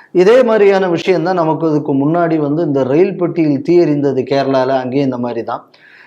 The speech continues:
இதே மாதிரி தான் கோத்ரால நின்று கொண்டு இருந்த இது. அங்கேயும் நீங்க பாத்தீங்கன்னா, அயோத்தியால ராமர் கோயிலுக்கு திருப்பி சென்று வந்த பக்தர்களுக்குள்ள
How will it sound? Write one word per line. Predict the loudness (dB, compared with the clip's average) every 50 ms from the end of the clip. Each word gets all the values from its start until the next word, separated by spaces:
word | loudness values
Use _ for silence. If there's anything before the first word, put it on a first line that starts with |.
| _ _ _
இதே | -2 2 4 4 4 4
மாதிரி | 4 4 2 4
தான் | 2 2 0 2 2
கோத்ரால | 4 4 4 4 2 2 2 2 0
நின்று | 0 -2 0 2 2 4
கொண்டு | 4 2 2 2 0
இருந்த | 0 2 2 2 2 2 4 2 2 2 2 0 0 -2 -2 -2 -2
இது. | -2 -2 -2 -2 0
அங்கேயும் | 0 0 0 2 2 2 2
நீங்க | 2 2 2
பாத்தீங்கன்னா, | 2 2 0 0 0 -2 -2 -2 -2 -2 0 0 2 2
அயோத்தியால | 2 2 2 2 2 4 4 4 4 2
ராமர் | 2 0 0 0 0 0
கோயிலுக்கு | 2 0 0 0 -2 -4 -6 -8
திருப்பி | -4 -4 -4 -2 -2 -4
சென்று | -4 -2 -2 -2 0 -2
வந்த | -2 0 -2 -2
பக்தர்களுக்குள்ள | -2 -4 -4 -2 -2 -2 0 0 -2 -2 -2 -2 -2 -2